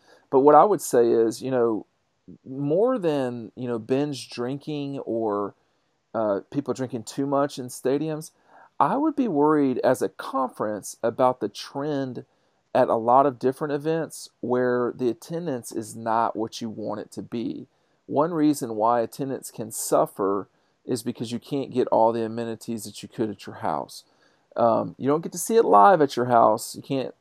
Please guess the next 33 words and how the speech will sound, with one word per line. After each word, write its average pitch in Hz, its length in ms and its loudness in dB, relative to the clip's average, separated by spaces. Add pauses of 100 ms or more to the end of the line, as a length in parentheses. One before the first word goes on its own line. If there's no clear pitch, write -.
scream 147 420 -2
or 113 100 -2
anything. 110 400 -8
You 127 100 -2
know, 120 100 2
you 110 80 0
can't - 200 -4
hear 131 120 0
the 120 80 0
screams 131 360 -6
and 107 120 -10
yells, 127 320 0 (340)
but 139 140 -6
you 139 60 -2
can 165 300 0
use 147 200 0
the 117 60 -6
bathroom 113 420 2
whenever 110 260 -6
you 104 100 -6
want 101 240 -6
to. 101 320 -6 (380)
You 123 180 0
can, 135 680 0
uh, 127 440 6
drink 160 380 0
whatever 82 260 4
you 65 120 -2
want 78 260 -4
to, - 300 -4
stuff - 360 4
like 139 180 8
that. 120 340 2